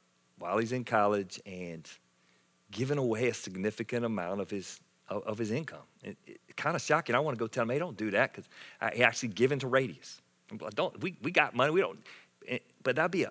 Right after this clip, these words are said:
that'd be the wrong thing for me as a leader to do, to, to rob him of the opportunity to discipline himself before God,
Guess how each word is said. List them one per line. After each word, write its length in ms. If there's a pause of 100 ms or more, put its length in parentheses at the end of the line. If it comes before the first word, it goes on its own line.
that'd 160
be 80
the 160
wrong 480
thing 260
for 120
me 180
as 100
a 60
leader 240
to 120
do, 280
to, 180 (140)
to 140
rob 540
him 260
of 140
the 140
opportunity 880 (320)
to 140
discipline 680
himself 400
before 340
God, 420